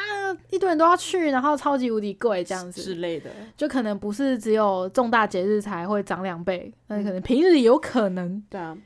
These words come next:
Speaker 2: 好，往好，呃，武汉肺炎，往好处想，
Speaker 1: 嗯。
Speaker 2: 因为要戴口罩，所以你可以，你要化妆的时间变少了。
Speaker 1: 哦。
Speaker 2: 虽然我不化妆，但是
Speaker 1: 对，
Speaker 2: 我相信很多人，
Speaker 1: 但很多人有这个需要。
Speaker 2: 对，我相信很多人化妆时间变少，因为大部分只要画眼睛就好。
Speaker 1: 而且还可以，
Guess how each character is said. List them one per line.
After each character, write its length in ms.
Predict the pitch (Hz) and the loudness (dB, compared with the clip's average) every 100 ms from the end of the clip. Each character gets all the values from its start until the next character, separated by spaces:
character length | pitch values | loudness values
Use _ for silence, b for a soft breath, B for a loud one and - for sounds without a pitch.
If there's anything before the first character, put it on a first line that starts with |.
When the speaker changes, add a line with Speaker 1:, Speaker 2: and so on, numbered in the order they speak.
| _ | _
Speaker 2:
好， 280 | 202 190 202 | -6 -4 2
往 180 | 247 285 | 4 4
好， 260 | 285 - 220 | 2 0 2
呃， 100 | 240 | 2
武 160 | 254 | 4
汉 240 | 277 349 - | 2 2 2
肺 220 | 339 269 | 2 4
炎， 200 | 196 180 | 2 2
往 160 | 220 | 2
好 220 | 269 240 185 | 2 0 0
处 200 | 240 220 | -2 -2
想， 200 | 196 143 | -4 -6
Speaker 1:
嗯。 160 | 202 B _ | -12 B _
Speaker 2:
因 120 | - 262 | -6 -2
为 40 | |
要 120 | 254 | -2
戴 180 | 247 226 | 0 -2
口 240 | 214 170 | -4 -12
罩， 180 | 170 185 180 | -10 -10 -6
所 120 | 214 | -4
以 40 | |
你 100 | 208 | -6
可 140 | 190 190 | -6 -8
以， 120 | 185 | -8
你 140 | - 196 | -10 -6
要 100 | 208 | -4
化 220 | 214 196 | -4 -4
妆 180 | 196 175 | -4 -8
的 60 | |
时 180 | 175 170 | -8 -10
间 180 | 165 170 | -8 -6
变 160 | 180 160 | -6 -8
少 260 | - 113 | -10 -12
了。 60 | 120 | -10
Speaker 1:
哦。 60 | 208 | 0
Speaker 2:
虽 20 | |
然 100 | 320 | 4
我 80 | 269 | 4
不 160 | - 185 | 2 0
化 220 | 214 180 | 2 2
妆， 260 | 170 147 | -2 -6
但 160 | 170 185 | -8 -8
是 80 | 190 | -4
Speaker 1:
对， 240 | 185 175 B | -4 -6 B
Speaker 2:
我 100 | 208 | -2
相 160 | 214 277 | 2 4
信 100 | 320 | 4
很 80 | 285 | 4
多 120 | 220 | 6
人， 80 | 226 | 6
Speaker 1:
但 60 | 226 | 4
很 40 | |
多 20 | |
人 40 | 190 | 2
有 60 | |
这 60 | 196 | 2
个 100 | 208 | 0
需 220 | 202 180 | -2 -4
要。 160 | 180 165 | -4 0
Speaker 2:
对， 120 | 202 | 2
我 140 | 202 | 4
相 160 | 214 294 | 2 0
信 140 | 311 | 0
很 120 | 240 202 | 0 0
多 140 | 220 | 0
人 140 | 202 | 0
化 120 | 214 202 | -2 -2
妆 140 | 202 | -4
时 100 | 196 | -4
间 160 | 185 190 | -8 -4
变 160 | 196 | -6
少， 200 | 185 151 | -6 -6
因 40 | 202 | -6
为 80 | |
大 200 | 196 185 | -4 -4
部 100 | - | -6
分 100 | 190 170 | -8 -10
只 40 | |
要 80 | 139 | -10
画 160 | 160 151 | -10 -12
眼 140 | 143 | -12
睛 180 | 147 143 | -12 -8
就 80 | 156 | -4
好。 80 | 208 | -2
Speaker 1:
而 100 | 269 | 0
且 160 | - | 0
还 220 | 277 254 247 | 0 0 0
可 180 | 269 | 2
以， 100 | 233 | 0